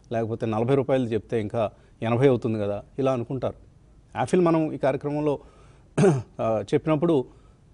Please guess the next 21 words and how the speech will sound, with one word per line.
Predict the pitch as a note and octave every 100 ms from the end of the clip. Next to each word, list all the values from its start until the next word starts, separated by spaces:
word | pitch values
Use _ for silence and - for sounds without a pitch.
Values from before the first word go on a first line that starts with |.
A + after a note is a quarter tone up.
| -
it | E3
was | E3+
around, | F3 F3 E3+ E3
uh, | D3+ C3+ B2+ - C#3
less | D3+ E3
than | F3+
three | D3 D#3+ D#3
thousand | B2+ A#2+
rupees. | A2+ G2+ - - _ - - - - - - G3
So | F#3 F#3 D3+
ఇప్పుడు | C#3 E3+
ఎంత | E3+
అయింది? | F#3+ F#3+
ఫైవ్ | G#3 C3 B2+
థౌజండ్ | C3 A2+
రూపీస్ | G#2+ C3 -
అయింది. | G2 G2+ - - - - _ F3+
So | E3+ -
అటువంటి | C3+ G#3+ G#3+ F#3+
strength | - D3 D#3+ D3
అనేది | C#3+ C#3 D3+